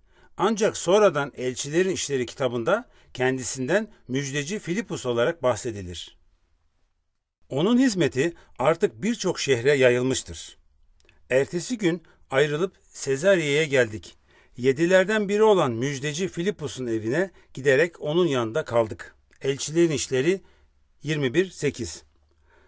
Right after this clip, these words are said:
Artık büyük bir müjdeci olmasına ve Tanrı tarafından başka bir şehre gönderilmesine rağmen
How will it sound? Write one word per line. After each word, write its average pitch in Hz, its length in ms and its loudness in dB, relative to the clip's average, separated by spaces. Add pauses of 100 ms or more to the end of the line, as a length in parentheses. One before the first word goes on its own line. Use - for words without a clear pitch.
(380)
Artık 185 400 -2
büyük 202 300 -2
bir 170 120 0
müjdeci 160 440 0
olmasına 127 600 2 (340)
ve 147 180 2 (140)
Tanrı 143 300 -2
tarafından 147 640 2
başka 143 380 0
bir 170 80 0
şehre 139 360 0
gönderilmesine 139 880 2
rağmen 123 380 2